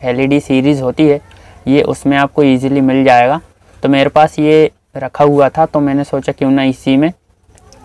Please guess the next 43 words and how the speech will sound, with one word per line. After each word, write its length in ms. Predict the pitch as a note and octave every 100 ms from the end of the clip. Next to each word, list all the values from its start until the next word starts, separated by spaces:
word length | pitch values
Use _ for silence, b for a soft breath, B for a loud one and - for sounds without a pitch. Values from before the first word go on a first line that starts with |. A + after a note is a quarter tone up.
| - -
आपको 280 | C#3 - C#3
remote 340 | C3 C#3 C3+
tester 340 | - - C#3+ B2+
बना 240 | B2 B2+
के 140 | F3 D#3
दिखाया 440 | B2+ A#2+ A#2 A#2
जाए। 200 | A#2 A2+ - B B C#3
और 80 |
दोस्तों, 320 | C3+ D#3 - F3+
साथ 320 | C#3+ C#3 D#3
में 100 | D#3
आपको 260 | D3 -
लेना 260 | C#3+ C#3 C#3+
है 160 | D3+ -
एक 220 | C3+ -
यहाँ 160 | C3+ C3
पर 140 | D3 C3+
buzzer, 380 | B2 B2 D3+ - - - - C3+
जो 100 | C3
कि 160 | D3
आपको 260 | C#3+ C#3+ D#3+
local 340 | C#3 C3 C#3
market 380 | C#3+ C#3 C3+ C#3+
में 140 | D3+ -
easily 320 | C3+ B2+ C#3 C#3+
मिल 220 | C3 C3+
जाएगा 320 | C3 B2 C#3+ - -
बीस 240 | B2 B2+ B2
से 140 | C3
तीस 300 | - B2+ -
रुपये 240 | B2+ B2+ B2+
में 140 | C3 B2
आसानी 460 | A#2+ - B2 B2
से। 160 | - F#3 b b b b _
तो 180 | B2+ B2
आप 260 | - C3 C3
देख 220 | C#3 C#3
सकते 320 | D3+ - D#3
हैं, 120 | D#3+
मैं 160 | D#3+ D3
यहाँ 240 | C#3 B2
पर 180 | C3 C3
ये, 320 | C3 C3+ C#3